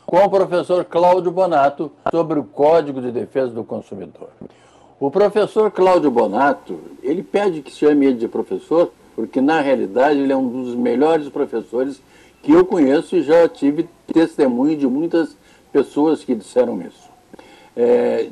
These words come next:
sobre o Código de Defesa do Consumidor. Mas ele foi promotor antes de, de, de ser procurador. O professor Cláudio Bonato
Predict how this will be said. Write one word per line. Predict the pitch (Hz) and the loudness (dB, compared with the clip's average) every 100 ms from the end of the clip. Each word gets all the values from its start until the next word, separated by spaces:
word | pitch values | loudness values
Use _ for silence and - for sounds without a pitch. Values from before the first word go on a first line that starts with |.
| 123 127 - | -12 -18 -2
sobre | 160 147 151 | 2 4 2
o | |
Código | 113 135 127 117 | 4 2 2 -2
de | 117 | 0
Defesa | 120 - 113 | 0 0 -4
do | 110 | -6
Consumidor. | 110 - 107 95 - - _ - - - | -8 -8 -10 -10 -12 -16 _ -20 -16 -2
Mas | 131 | 4
ele | 190 | 4
foi | 190 196 | 4 2
promotor | 175 196 190 180 - 185 190 131 | 4 2 4 2 4 6 6 6
antes | 143 135 - | 4 2 -4
de, | 101 90 107 104 95 | -16 -8 -6 -4 -8
de, | 87 90 87 _ _ _ | -8 -10 -10 _ _ _
de | 101 | -16
ser | - 127 | 0 0
procurador. | 120 113 123 110 98 101 85 - - - - _ _ _ _ _ _ _ - _ - | 2 -4 -2 -2 -2 -6 -8 -10 -14 -14 -20 _ _ _ _ _ _ _ -20 _ -2
O | 156 147 147 143 | 2 4 4 4
professor | 180 190 180 208 | 2 4 4 2
Cláudio | - 208 208 170 | 4 2 2 2
Bonato | 143 131 156 165 - | 2 2 0 -2 -6